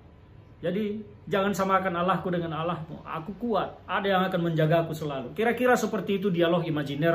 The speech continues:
antara pikiran dan hati saya. Tapi kemudian orang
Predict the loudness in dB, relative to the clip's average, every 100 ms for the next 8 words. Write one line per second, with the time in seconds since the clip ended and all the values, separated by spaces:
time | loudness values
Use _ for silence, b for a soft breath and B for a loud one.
0 | 2 -2 -4 -4 -6 -6 -2 0 0 -2
1 | -4 -6 -6 -4 -4 -6 B B B B
2 | B -2 2 6 6 6 6 8 8 8
3 | 6 8 6 2 0